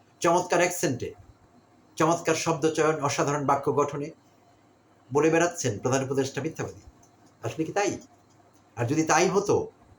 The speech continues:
তাহলে তারা কি করে এইসব কথা অবলীলায় বলে যাচ্ছেন? কি করে তাদের এই চ্যানেল, তাদের এই মিডিয়া চালু আছে? তাদের তো এতদিন ইন্নালিল্লাহ হয়ে যাবার কথা। হাসিনা মানে তারা যদি সামান্যতম বলতেন, এখন অধ্যাপক ইউনূসের বিরুদ্ধে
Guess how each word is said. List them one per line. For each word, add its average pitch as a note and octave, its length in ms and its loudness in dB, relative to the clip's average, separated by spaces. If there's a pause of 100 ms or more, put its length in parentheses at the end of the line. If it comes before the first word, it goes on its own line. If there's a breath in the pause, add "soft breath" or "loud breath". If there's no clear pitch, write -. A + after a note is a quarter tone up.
(260)
তাহলে D3+ 260 2
তারা D#3+ 160 4 (100)
কি E3 140 -2
করে F3+ 180 4
এইসব F3+ 240 -2
কথা F3 200 -2
অবলীলায় E3+ 380 2
বলে E3 160 2
যাচ্ছেন? B2+ 340 -2 (680)
কি E3+ 140 4
করে F#3 200 4
তাদের E3+ 240 2
এই D#3+ 120 -4
চ্যানেল, E3 260 2 (100)
তাদের D3 200 2
এই D#3 100 0
মিডিয়া E3+ 280 4
চালু F3 180 4 (100)
আছে? - 220 -4 (800)
তাদের D#3 240 4
তো - 120 0
এতদিন E3+ 300 2
ইন্নালিল্লাহ E3+ 460 4
হয়ে E3 160 4
যাবার D#3 220 2
কথা। B2+ 200 0 (580)
হাসিনা E3 340 2
মানে D#3+ 160 0
তারা E3 180 4
যদি E3 200 0
সামান্যতম F3 440 2 (140)
বলতেন, D3+ 280 2 (720)
এখন D#3+ 160 -2 (120)
অধ্যাপক D#3+ 320 0
ইউনূসের D3+ 340 0
বিরুদ্ধে D3 220 2